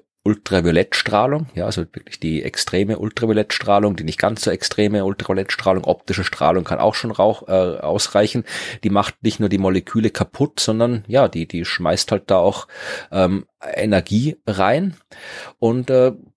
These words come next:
kann auch tatsächlich einfach nur, äh, anschieben, ja, also einfach durch Strahlungsdruck,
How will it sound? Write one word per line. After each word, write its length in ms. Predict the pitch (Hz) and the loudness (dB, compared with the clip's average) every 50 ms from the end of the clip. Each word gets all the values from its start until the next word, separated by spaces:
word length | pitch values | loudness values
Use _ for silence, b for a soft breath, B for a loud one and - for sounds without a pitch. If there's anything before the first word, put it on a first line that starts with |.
| _ _ _ _ _ _ - | _ _ _ _ _ _ -2
kann 300 | - - - 110 120 - | 0 2 2 2 0 0
auch 200 | - 110 - - | -2 -2 -2 -2
tatsächlich 420 | - 117 - - 117 113 - - | -4 -4 -2 -2 -4 -4 -2 -4
einfach 260 | 104 - - 113 - | -2 -2 -2 -4 -2
nur, 400 | 117 110 110 113 117 120 120 107 | 0 2 4 4 4 4 2 2
äh, 220 | 92 92 95 95 90 - _ _ _ _ _ _ _ _ - | 2 2 0 0 -2 -6 _ _ _ _ _ _ _ _ 0
anschieben, 640 | 92 107 127 131 117 - - - 135 139 135 - 82 | 0 0 0 0 -2 -2 0 0 0 -2 -2 -2 -4
ja, 120 | 85 85 | -2 -2
also 140 | 92 - 98 | -2 0 0
einfach 200 | 101 104 - 104 | 0 0 -2 -6
durch 160 | - - 104 - | -6 -6 -6 -6
Strahlungsdruck, 920 | - - - 95 104 120 117 98 - - - - - - - - - - | -8 -4 0 2 2 2 2 0 0 -4 -6 -4 -6 -6 -6 -8 -14 -20